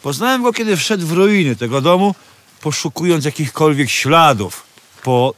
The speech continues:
tamtym swoim czasie. I opowiedział mi niesamowitą opowieść z lutego tysiąc dziewięćset czterdziestego piątego roku, kiedy dostał urlop,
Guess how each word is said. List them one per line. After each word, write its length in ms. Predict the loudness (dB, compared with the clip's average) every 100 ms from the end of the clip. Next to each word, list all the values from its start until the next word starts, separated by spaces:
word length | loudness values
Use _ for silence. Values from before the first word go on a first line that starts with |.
| -2
tamtym 440 | -2 0 -4 -10
swoim 460 | -10 -8 -6 -6 -8 -12 -8
czasie. 380 | -4 -4 -8 -18 _ _ -20 -20 -20 -16 -8
I 100 | -6
opowiedział 760 | -4 -2 0 0 2 2 2
mi 260 | -2 -10 -10
niesamowitą 760 | -8 -6 -4 -4 -6 -4 -2 -2 -4 -2
opowieść 840 | -2 0 2 4 2 -2 -4 -8
z 100 | -6
lutego 540 | -2 -2 0 -2 -2 -4
tysiąc 400 | -6 -8 -8 -8
dziewięćset 640 | -6 -4 -4 -4 -6 -8 -16 -12
czterdziestego 720 | -4 -2 -2 -2 -4 -4 -4
piątego 460 | -4 -6 -4 -2 0
roku, 340 | 0 -4 -12 -14 -20 -20 -2
kiedy 340 | 2 4 2
dostał 680 | 0 2 2 0 -2 0 -2 -6 _
urlop, 520 | -2 0 0 0 -2